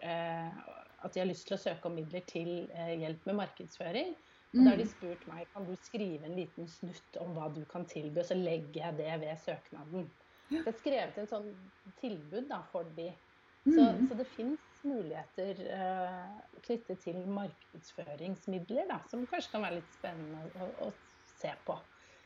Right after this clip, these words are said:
Speaker 2: Ja.
Speaker 1: Eh, uten at jeg har noe mer kunnskap enn som så. Men, eh, der er jo Linda Cecilie en gullgruve av informasjon, så, for hun spesialiserer jo seg på dette med søknader, så
Speaker 2: Mm.
Speaker 1: kan det være spennende å snakke litt med henne. Hun har sikkert
Speaker 2: Ja.
Speaker 1: hun har jo mange videoer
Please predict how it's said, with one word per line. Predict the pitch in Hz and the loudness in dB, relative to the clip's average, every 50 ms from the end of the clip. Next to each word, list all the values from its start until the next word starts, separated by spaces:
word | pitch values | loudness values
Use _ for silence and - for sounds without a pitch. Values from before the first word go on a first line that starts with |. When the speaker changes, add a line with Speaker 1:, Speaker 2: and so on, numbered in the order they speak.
| - - | -6 -2
Speaker 2:
Ja. | - - 202 | 2 2 4
Speaker 1:
Eh, | 208 208 | 2 2
uten | - - - 175 | -2 -2 -8 -8
at | 160 | -6
jeg | - 185 | -6 -6
har | 170 180 | -4 -6
noe | 175 180 175 | -8 -8 -8
mer | 160 151 156 - - | -8 -10 -12 -10 -12
kunnskap | 180 165 - - - 165 - | -12 -12 -12 -16 -18 -14 -12
enn | 156 156 147 | -12 -10 -6
som | - 175 | -8 -8
så. | 170 - 202 214 220 | -2 0 0 0 2
Men, | 208 208 208 202 208 | 0 -2 -2 -2 0
eh, | 208 202 202 202 | 0 0 0 0
der | 196 196 208 214 208 | 0 0 0 0 0
er | 175 170 185 | 0 -2 -2
jo | 185 | -4
Linda | 165 160 160 160 156 | -6 -8 -8 -10 -12
Cecilie | 156 - 175 - - 165 160 160 160 160 160 170 185 | -14 -16 -20 -16 -14 -14 -12 -12 -12 -10 -10 -10 -10
en | 156 156 156 156 160 165 165 - 180 156 | -10 -10 -10 -8 -8 -8 -8 -8 -4 0
gullgruve | 202 277 294 262 220 - 196 190 185 214 220 220 220 208 220 247 277 320 330 - | 2 2 2 2 0 0 0 0 2 2 2 2 2 2 0 0 -2 -2 -4 -4
av | 208 196 208 202 | -2 -2 -2 -4
informasjon, | - 208 196 - - 196 202 208 208 - - 254 277 339 330 - | -6 -10 -12 -12 -12 -12 -10 -10 -12 -10 -8 -8 -8 -8 -10 -16
så, | - - - 233 220 220 214 214 208 208 208 208 - - - - - - - - - - | -16 -14 -12 -10 -10 -8 -8 -8 -8 -8 -10 -12 -14 -20 -20 -20 -20 -20 -20 -20 -20 -6
for | - 233 | -2 0
hun | 226 220 | 0 0
spesialiserer | - - 220 - 233 233 247 240 - 185 147 156 151 160 | -2 -6 -2 0 0 0 0 -2 -4 -8 -8 -6 -8 -10
jo | 160 165 | -8 -6
seg | - 180 180 - | -8 -8 -8 -6
på | - 180 156 160 160 165 - - - | -8 -6 -6 -6 -8 -10 -16 -12 -12
dette | 185 - - - 165 | -12 -12 -10 -12 -10
med | 160 165 | -10 -10
søknader, | 165 - - 160 - - - - - 185 214 220 - - - | -6 -6 -8 -8 -8 -12 -12 -10 -6 -6 -6 -6 -8 -6 -4
så | 214 208 202 196 196 196 196 196 196 196 - - - - - - - - - | -4 -2 -2 -2 -2 -2 -4 -4 -6 -8 -12 -20 -20 -20 -20 -20 -8 4 6
Speaker 2:
Mm. | 285 320 311 262 214 165 302 | 8 10 10 10 10 8 6
Speaker 1:
kan | - - | 6 8
det | 254 | 6
være | 208 202 - - | 6 4 0 0
spennende | 214 196 175 160 156 165 | 0 0 0 -2 -6 -8
å | 170 - | -14 -16
snakke | - - - - - - | -20 -20 -20 -20 -20 -20
litt | - - - - | -20 -20 -20 -16
med | - 165 | -10 -8
henne. | 175 165 151 160 208 208 - | -8 -6 -6 -6 -8 -8 -6
Hun | - 208 202 | -4 -2 -2
har | 196 196 | -2 2
sikkert | - | 4
Speaker 2:
Ja. | 247 240 - | 6 6 4
Speaker 1:
hun | - 190 196 | 4 0 0
har | 190 190 | 2 2
jo | 196 | 2
mange | 196 180 175 196 | 0 0 0 0
videoer | 175 165 143 143 | 0 -2 -4 -4